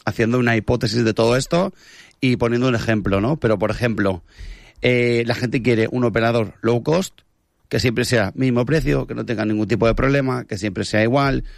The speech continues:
buena atención a la hora de venir a tienda, atención al cliente personalizada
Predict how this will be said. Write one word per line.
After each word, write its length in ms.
buena 260
atención 600
a 100
la 100
hora 120
de 100
venir 220
a 80
tienda, 540
atención 360
al 120
cliente 400
personalizada 880